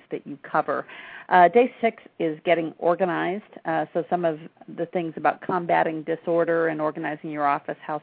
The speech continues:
or apartment, simplifying and mastering, uh, paperwork. Uh, day eight is more effective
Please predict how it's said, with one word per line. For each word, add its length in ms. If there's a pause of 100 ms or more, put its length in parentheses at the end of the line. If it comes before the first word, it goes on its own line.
or 100
apartment, 540 (640)
simplifying 560
and 120
mastering, 840 (100)
uh, 200
paperwork. 840 (640)
Uh, 320
day 340
eight 300
is 160
more 240
effective 480